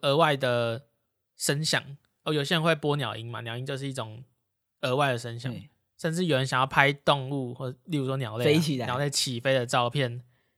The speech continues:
Speaker 1: 哦，干，超多人用，很爱用这一招，放鞭炮。
Speaker 2: <laughs> 声响。
Speaker 1: 放鞭炮。
Speaker 2: 大家过新年。<laughs> 是不是不用这样庆祝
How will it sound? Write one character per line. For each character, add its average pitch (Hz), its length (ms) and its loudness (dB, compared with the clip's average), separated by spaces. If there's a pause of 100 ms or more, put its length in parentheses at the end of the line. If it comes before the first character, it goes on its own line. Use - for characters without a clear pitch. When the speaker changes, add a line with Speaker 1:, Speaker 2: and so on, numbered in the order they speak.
(180)
Speaker 1:
哦， 165 100 -2
干， 170 180 0
超 175 240 10
多 185 140 10
人 165 80 6
用， 160 140 4
很 139 160 0
爱 151 100 6
用 165 160 4
这 143 100 2
一 135 60 2
招， 131 200 2
放 135 180 0
鞭 123 140 4
炮。 131 100 6 (360)
Speaker 2:
<laughs> - 340 -6
声 127 160 -8
响。 - 220 -18 (1500)
Speaker 1:
放 147 120 -4
鞭 143 100 2
炮。 139 80 2
Speaker 2:
大 - 0 -
家 131 60 0
过 131 240 2
新 127 240 -4
年。 120 180 -12
<laughs> - 1200 -20
是 - 640 -4
不 - 20 -6
是 202 140 0
不 131 220 -4
用 156 220 2
这 156 80 -4
样 147 220 -2
庆 135 320 -8
祝 143 120 -8